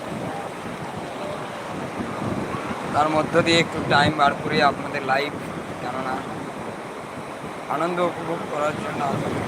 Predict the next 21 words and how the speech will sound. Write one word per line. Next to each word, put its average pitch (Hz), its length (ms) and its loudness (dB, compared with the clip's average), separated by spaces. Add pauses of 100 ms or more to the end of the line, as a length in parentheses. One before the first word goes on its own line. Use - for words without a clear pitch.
পাশে 123 280 -2 (100)
থাকি, 123 260 -4 (540)
দেখাই, 127 340 2 (160)
আনন্দ 123 220 -4 (100)
উপভোগ 127 280 -4 (140)
করি, 127 180 -2 (1120)
এইটাই 143 280 0 (280)
আনন্দ। 139 340 -2 (1500)
এবং 147 120 -2 (120)
যারা 156 160 8 (100)
যারা 165 160 6 (100)
যেখান 151 260 -2
থেকে 156 200 -4
দেখছেন, 147 320 -6 (180)
তারা 120 200 -2 (140)
লাইক 135 160 0 (100)
বা 143 80 -4 (100)
শেয়ার 110 200 -4 (300)
করতে - 300 -4 (1120)
ভুলবেন - 460 -4
না। 160 80 0